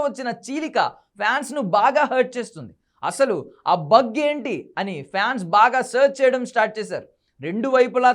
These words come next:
తప్పు ఉందని గ్రహించిన వాళ్ళు సైలెంట్గా ఉంటే, లేదు ఒకవైపే తప్పు ఉంది అనుకున్న వాళ్ళు యాంటీ ఫ్యాన్స్ అవతారం ఎత్తి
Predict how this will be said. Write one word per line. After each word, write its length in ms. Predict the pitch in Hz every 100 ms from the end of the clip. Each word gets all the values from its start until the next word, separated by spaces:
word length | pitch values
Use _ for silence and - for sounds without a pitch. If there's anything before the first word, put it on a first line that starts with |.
| 247
తప్పు 200 | 208 226 240
ఉందని 240 | 233 233 214
గ్రహించిన 400 | 220 220 202 220 214
వాళ్ళు 220 | 208 226 226
సైలెంట్గా 520 | 180 208 247 233 220 196
ఉంటే, 200 | 170 147 123 - _ -
లేదు 260 | 220 262 214 - - - 156
ఒకవైపే 540 | - 302 302 277 285 277
తప్పు 200 | 247 - 247
ఉంది 120 | 240 233
అనుకున్న 280 | 220 214 190
వాళ్ళు 240 | 160 151 214 - _ _ 165
యాంటీ 340 | 247 330 240 311
ఫ్యాన్స్ 240 | 269 262 233
అవతారం 340 | 220 214 202 180
ఎత్తి 200 | 147 190